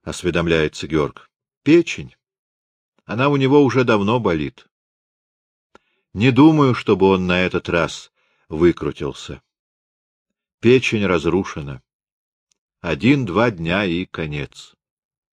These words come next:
Появляется жена Кнопфа. «Значит, э, спиртного ни капли», — говорит ей врач.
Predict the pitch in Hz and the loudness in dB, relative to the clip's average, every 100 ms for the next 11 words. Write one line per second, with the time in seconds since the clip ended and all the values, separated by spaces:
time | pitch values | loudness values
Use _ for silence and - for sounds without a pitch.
0 | _ _ _ _ _ _ 87 82 90 92 | _ _ _ _ _ _ -2 0 0 0
1 | 87 - 82 90 87 - 87 80 - - | -2 -4 -2 -2 -2 -4 -4 -4 -6 -12
2 | 80 _ _ _ _ _ _ _ _ _ | -14 _ _ _ _ _ _ _ _ _
3 | 80 82 98 - 101 - 104 98 - - | -8 -4 -4 -2 -6 -2 -2 -2 -2 -2
4 | 95 - 104 104 110 - 85 80 92 85 | -2 0 -2 -2 -4 -4 -4 -4 -8 -10
5 | - _ _ _ _ _ _ 90 85 85 | -10 _ _ _ _ _ _ -4 0 0
6 | 82 - 87 80 78 67 - - | 0 -2 -4 -2 -2 -4 -12 -16